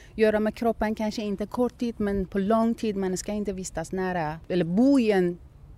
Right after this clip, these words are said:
j-, jättestor magnetfält. Tills jag började,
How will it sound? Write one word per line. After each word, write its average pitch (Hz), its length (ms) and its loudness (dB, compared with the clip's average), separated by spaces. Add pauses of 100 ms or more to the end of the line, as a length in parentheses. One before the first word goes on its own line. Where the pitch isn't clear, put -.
(340)
j-, 170 220 -6 (220)
jättestor 175 600 -2
magnetfält. 170 680 -4 (1160)
Tills 285 260 6
jag 277 300 6
började, 196 960 4